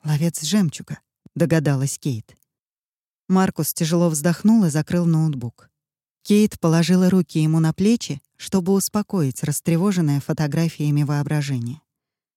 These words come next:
Они оба замерли, умиротворённые шумом прибоя.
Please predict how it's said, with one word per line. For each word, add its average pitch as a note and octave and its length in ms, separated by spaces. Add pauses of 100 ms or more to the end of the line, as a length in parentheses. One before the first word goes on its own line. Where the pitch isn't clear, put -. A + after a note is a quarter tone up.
(200)
Они F#3+ 260
оба F#3 220
замерли, D3+ 560 (200)
умиротворённые E3 800
шумом D3 380
прибоя. C3 520